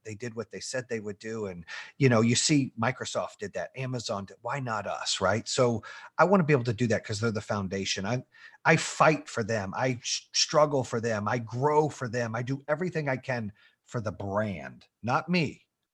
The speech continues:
for the brand. Everything's about the brand, and which is the company, Power Home. And I think as long as I can do that, and as long as I was able to help and inspire people,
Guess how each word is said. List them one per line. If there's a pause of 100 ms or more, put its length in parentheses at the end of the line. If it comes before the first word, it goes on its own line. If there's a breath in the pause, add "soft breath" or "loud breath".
for
the
brand.
Everything's
about
the
brand,
and (300 loud breath)
which
is
the
company,
Power
Home. (200)
And
I
think (1160 soft breath)
as
long
as
I
can
do
that,
and
as
long
as
I
was
able
to
help
and
inspire
people,